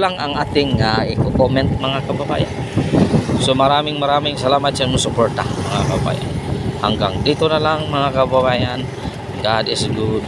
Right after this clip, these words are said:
all the time. All the time, God is good. Pitsing nyo, kaninyong tanan. May awa rin, Panginoon, mga kababayan. Aangat at aangat rin tayo sa buhay.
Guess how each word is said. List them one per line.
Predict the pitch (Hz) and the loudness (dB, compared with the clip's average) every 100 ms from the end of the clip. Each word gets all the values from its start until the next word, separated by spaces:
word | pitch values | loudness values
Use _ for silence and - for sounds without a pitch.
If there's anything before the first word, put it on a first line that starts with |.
| - - - - - | -6 -6 -6 -6 -2
all | 90 90 95 | 0 0 -2
the | 107 | -4
time. | - 98 98 95 98 98 95 - - - - - - - | -2 -2 -2 -2 -4 -6 -6 -8 -6 -6 -6 -6 -6 0
All | 107 107 107 | 2 2 2
the | 104 101 107 | -2 -2 -2
time, | 104 104 107 104 107 - - - | -2 -4 -4 -4 -6 -6 -8 -2
God | 98 95 92 104 | 0 0 -2 -4
is | 92 - - | -2 -2 -2
good. | - - - | -4 0 2
Pitsing | - - 147 131 | 2 2 0 0
nyo, | 90 87 - | -2 -6 -4
kaninyong | 104 101 98 95 92 | -4 -2 -4 -4 -2
tanan. | 98 95 - - - - - - - - | -2 -2 -4 -6 -6 -4 -6 -8 -12 -6
May | 95 | -4
awa | 90 92 113 104 | -2 0 0 0
rin, | 117 | -2
Panginoon, | 117 127 131 143 139 139 | -2 -2 -2 0 0 0
mga | 143 139 | 0 0
kababayan. | 139 139 139 147 139 139 - - - - - - - - | 0 0 0 0 -2 -4 -4 -4 -2 -2 -2 -4 -4 -4
Aangat | 113 120 120 127 127 - 104 | -2 -2 -4 -2 -2 -2 -4
at | 110 - | -4 -2
aangat | 113 117 113 104 | -2 0 -4 -2
rin | 104 104 | -4 -2
tayo | 104 104 | -2 -2
sa | 95 101 | -2 -4
buhay. | 90 - | -6 -6